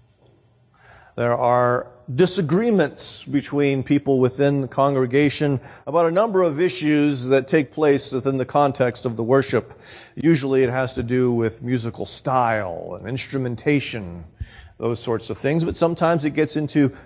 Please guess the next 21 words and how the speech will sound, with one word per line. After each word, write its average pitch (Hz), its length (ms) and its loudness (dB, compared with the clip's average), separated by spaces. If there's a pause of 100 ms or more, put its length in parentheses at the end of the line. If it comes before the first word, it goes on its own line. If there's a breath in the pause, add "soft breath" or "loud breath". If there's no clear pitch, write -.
(120 loud breath)
how 165 220 -2
much 147 260 0
liturgy 135 480 2
or 127 80 0
how 139 220 2
little 135 400 0
liturgy 120 560 0
there 117 200 -4
should 123 300 -4
be. 107 440 -4 (1080 soft breath)
And 156 120 -2
all 226 260 2
of 147 160 -2
these 165 400 2
really, 156 640 2
I 131 80 0
th-, - 180 -16
in 127 160 -8
my 151 160 0
opinion 127 400 0
anyway, 120 540 0